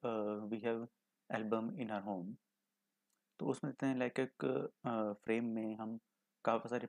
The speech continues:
pics हम ऐड कर देते हैं। ऐसे यहाँ पर हम एक वेब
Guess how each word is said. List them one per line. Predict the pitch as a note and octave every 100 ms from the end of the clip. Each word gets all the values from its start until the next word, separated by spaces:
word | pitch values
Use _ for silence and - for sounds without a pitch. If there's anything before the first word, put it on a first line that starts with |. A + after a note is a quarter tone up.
| -
pics | A#2+ A#2+
हम | B2+
ऐड | A#2 A2+
कर | A2 G#2
देते | G2 F#2
हैं। | F2+ F2+ - _ _ _ _ _ _ _ _ _ _ _
ऐसे | C#4+ A#2+ D3+
यहाँ | C#3+ B2+
पर | C#3+
हम | C3 C3+
एक | C3+ C3 -
वेब | C#3 G#2+